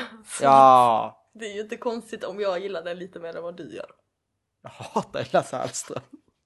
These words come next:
Speaker 2: Eller jag, okej, jo, jag hatar den. Men
Speaker 1: Du
Speaker 2: jo, jag
Speaker 1: hatar
Speaker 2: har
Speaker 1: Lasse
Speaker 2: svårt.
Speaker 1: Hallström, det är okej.
Speaker 2: Jag
Speaker 1: Det,
Speaker 2: ha-, jag hatar
Speaker 1: det
Speaker 2: Lasse
Speaker 1: har vi
Speaker 2: Hallström.
Speaker 1: avhandlat <laughs> några gånger.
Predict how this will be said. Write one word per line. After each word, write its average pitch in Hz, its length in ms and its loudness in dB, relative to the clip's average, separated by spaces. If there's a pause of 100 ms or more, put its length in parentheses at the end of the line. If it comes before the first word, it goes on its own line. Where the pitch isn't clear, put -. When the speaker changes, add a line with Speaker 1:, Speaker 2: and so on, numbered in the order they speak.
(800)
Speaker 2:
Eller 143 200 -2
jag, 131 340 0
okej, 135 260 -6
jo, 127 320 -6
jag 117 120 -12
hatar 120 460 -12
den. 117 260 -12
Men 135 140 -4
Speaker 1:
Du - 80 -8
Speaker 2:
jo, 151 60 0
jag 247 100 2
Speaker 1:
hatar 220 140 2
Speaker 2:
har 185 60 0
Speaker 1:
Lasse 196 240 -6
Speaker 2:
svårt. 135 240 -2
Speaker 1:
Hallström, 143 180 -14
det 220 60 -6
är 202 120 -4
okej. 196 220 -12
Speaker 2:
Jag 151 100 0
Speaker 1:
Det, 113 60 -6
Speaker 2:
ha-, 139 240 2
jag 156 100 8
hatar 123 340 -4
Speaker 1:
det 123 60 0
Speaker 2:
Lasse 123 120 -2
Speaker 1:
har - 60 -2
vi - 80 -2
Speaker 2:
Hallström. 214 280 2
Speaker 1:
avhandlat - 320 -6
<laughs> 262 180 -4
några - 140 0
gånger. 214 400 -8